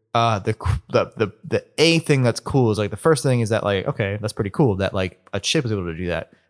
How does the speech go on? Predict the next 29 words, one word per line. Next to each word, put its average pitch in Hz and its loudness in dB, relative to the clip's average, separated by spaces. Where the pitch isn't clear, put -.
The 107 -6
second 170 2
thing 139 2
that's 110 -2
not 123 0
too 127 0
cool 147 2
about 143 2
it - -2
is 107 -4
that 101 -2
people 110 -2
have 104 0
already 98 -4
done 95 -2
it - -10
before. - -14
So 110 2
I 113 2
don't 143 4
know 135 2
if 107 -2
you've 104 0
ever 104 -6
watched, 110 0
there's, 113 -8
like, 120 -6
old 110 -2
videos 101 0